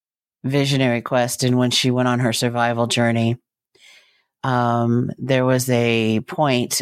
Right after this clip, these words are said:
in the journey where there were, there was, uh, everybody had to take turns rappelling off of a two hundred and fifty foot cliff. And the staff told Emma,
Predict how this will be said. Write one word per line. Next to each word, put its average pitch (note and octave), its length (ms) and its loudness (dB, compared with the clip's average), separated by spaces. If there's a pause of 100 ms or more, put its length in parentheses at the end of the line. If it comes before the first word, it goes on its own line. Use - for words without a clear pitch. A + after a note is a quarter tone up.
in C3 160 2
the B2 80 2
journey B2 440 0
where A2+ 540 0 (1000)
there C3 240 0
were, B2+ 400 0
there C3 280 0
was, C3 260 0
uh, D#2+ 400 2
everybody C#3 320 0
had C#3+ 160 0
to B2+ 80 0
take C3+ 240 -2
turns B2+ 360 0
rappelling B2 560 0
off A#2+ 260 -2
of B2 120 0
a A#2 280 0
two C3 200 0
hundred B2 240 2
and A#2+ 140 0
fifty A2+ 240 -2
foot - 260 -4
cliff. - 500 -4 (2000)
And D#3 180 -2
the D3+ 80 2
staff D3+ 540 0
told D3 340 0
Emma, C3 560 0